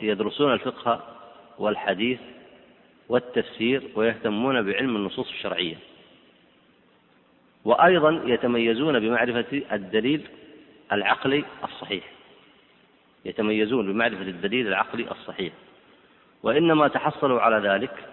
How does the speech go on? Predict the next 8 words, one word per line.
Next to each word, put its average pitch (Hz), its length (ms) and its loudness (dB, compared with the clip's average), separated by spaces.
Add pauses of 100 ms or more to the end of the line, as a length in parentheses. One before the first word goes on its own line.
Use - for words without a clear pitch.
(320)
لأنهم 127 560 2
اتبعوا 113 580 2
منهج 127 300 2
القرآن 127 580 0 (160)
في 117 100 -2
معرفة 117 400 -2
الأدلة 113 340 -2
العقلية، 98 420 -2